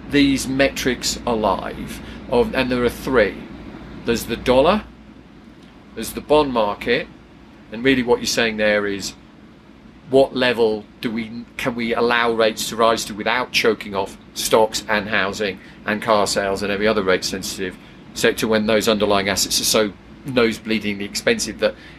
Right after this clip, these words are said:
even a fifty basis point jump in mortgage rates caused havoc, and you can see what's happening with hu-, with,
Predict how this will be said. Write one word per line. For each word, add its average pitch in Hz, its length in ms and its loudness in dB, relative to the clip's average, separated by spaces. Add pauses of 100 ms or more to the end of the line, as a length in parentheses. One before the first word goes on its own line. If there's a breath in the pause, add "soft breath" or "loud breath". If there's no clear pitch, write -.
even 185 280 2
a 147 40 2
fifty - 420 -4
basis 143 380 0
point 120 320 -6
jump 113 320 0
in 107 180 -6
mortgage 131 380 -2
rates 107 480 0 (1120 loud breath)
caused 135 400 2
havoc, 120 640 0
and 117 100 -2
you 113 60 -8
can 120 120 -10
see 120 220 -2
what's 107 200 -6
happening 107 380 -6
with 101 100 -12
hu-, 120 180 -4
with, 110 280 -6